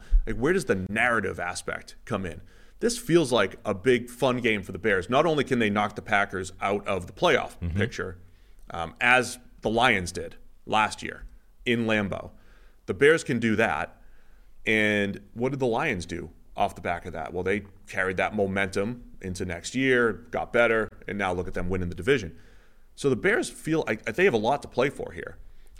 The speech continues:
Speaker 1: Um, and we don't have to talk about them worried about draft position 'cause they're locked in at one. And
Speaker 2: Yeah.
Speaker 1: who cares if they're picking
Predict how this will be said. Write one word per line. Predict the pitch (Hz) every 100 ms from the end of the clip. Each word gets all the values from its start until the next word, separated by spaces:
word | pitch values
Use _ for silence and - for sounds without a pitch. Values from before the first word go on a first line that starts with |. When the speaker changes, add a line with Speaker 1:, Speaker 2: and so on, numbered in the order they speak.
| -
Speaker 1:
Um, | 95 87 82 80 - - - -
and | 131
we | 127
don't | 127 156
have | 147
to | -
talk | - 151
about | - 98
them | 90
worried | 92 92
about | 92 87
draft | 90 90
position | 95 98 -
'cause | 113 123
they're | 127
locked | 120 135 147
in | 143
at | -
one. | 90 87 92
And | 92
Speaker 2:
Yeah. | 98 92
Speaker 1:
who |
cares | - 123 117
if | 104
they're | 101
picking | 98 95 92 87